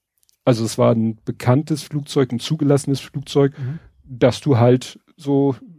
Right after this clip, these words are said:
Speaker 1: also wenn dir Lego mal, also wenn mir Lego mal nicht reicht,
Speaker 2: <laughs> So drei Imbusschlüssel und dann <laughs>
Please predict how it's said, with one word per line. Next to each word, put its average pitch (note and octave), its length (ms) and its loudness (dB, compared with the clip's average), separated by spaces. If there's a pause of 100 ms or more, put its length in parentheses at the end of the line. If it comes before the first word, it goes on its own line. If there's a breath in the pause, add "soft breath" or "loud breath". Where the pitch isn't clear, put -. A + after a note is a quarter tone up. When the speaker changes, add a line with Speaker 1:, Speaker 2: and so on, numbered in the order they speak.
(380)
Speaker 1:
also B2 240 0
wenn B2 140 2
dir B2+ 140 4
Lego C3+ 300 2
mal, B2+ 280 0
also A2 180 -6
wenn A2+ 160 0
mir E3+ 180 4
Lego C3 360 2
mal A#2+ 240 0
nicht A2+ 220 -4
reicht, C3+ 400 2
Speaker 2:
<laughs> - 360 -18 (380 soft breath)
So B2+ 160 -14
drei B2+ 200 -12
Imbusschlüssel G3+ 840 -8
und C#3+ 200 -8
dann - 60 -2 (140)
<laughs> F#3+ 100 0